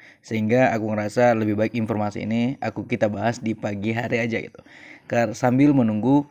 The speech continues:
story terbaru tentang kemana Vicky Naki berkunjung pertama kalinya. Waduh. <clears throat> Seperti biasa teman-teman, sebelum aku mulai bahasannya, aku sarankan kepada kalian yang baru aja mampir channel ini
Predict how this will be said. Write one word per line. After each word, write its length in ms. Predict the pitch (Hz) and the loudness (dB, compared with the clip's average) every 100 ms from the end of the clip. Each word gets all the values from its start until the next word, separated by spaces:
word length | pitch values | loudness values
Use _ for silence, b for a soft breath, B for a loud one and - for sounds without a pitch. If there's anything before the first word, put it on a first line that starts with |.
| _ - | _ -20
story 480 | - 131 120 123 | -2 2 4 2
terbaru 480 | - 107 104 104 117 | -2 -4 -2 -2 -4
tentang 400 | 120 110 120 120 | -4 -2 -2 -2
kemana 720 | 113 113 104 101 110 131 165 | -2 -2 -2 -2 -2 0 0
Vicky 320 | 170 139 120 110 | -2 -4 -4 -4
Naki 560 | 107 127 127 - - _ _ | -6 -6 -8 -8 -20 _ _
berkunjung 640 | - 120 - 139 139 151 147 | -6 -4 2 2 4 2 0
pertama 560 | 139 139 - 120 110 107 | -2 -2 0 2 2 -2
kalinya. 560 | 110 107 101 98 - - | -2 -4 -4 -8 -12 -4
Waduh. 960 | 131 110 - - - - - 262 269 - _ _ _ _ _ _ - _ - | 2 2 0 -14 -16 -12 2 2 2 -2 _ _ _ _ _ _ -20 _ 4
<clears throat> 240 | 165 110 - b b b b b b b _ | 6 4 -2 b b b b b b b _
Seperti 400 | - 147 151 156 | -4 0 2 6
biasa 240 | 160 175 | 6 6
teman-teman, 320 | 151 127 123 139 | 4 4 4 2
sebelum 240 | 123 117 | 2 2
aku 160 | 113 113 | 2 4
mulai 160 | 113 | 4
bahasannya, 480 | 104 107 107 107 123 | 4 4 4 2 0
aku 80 | 143 | 0
sarankan 380 | 139 123 123 143 | 2 4 4 2
kepada 240 | 120 113 | 4 4
kalian 240 | 104 107 101 | 4 0 -2
yang 100 | 117 | 0
baru 880 | 147 190 196 196 196 196 196 214 180 | 4 6 8 8 10 10 8 6 4
aja 100 | 117 | 4
mampir 300 | 117 110 - | 2 2 2
channel 180 | 117 117 | 2 2
ini 300 | 156 110 | 2 0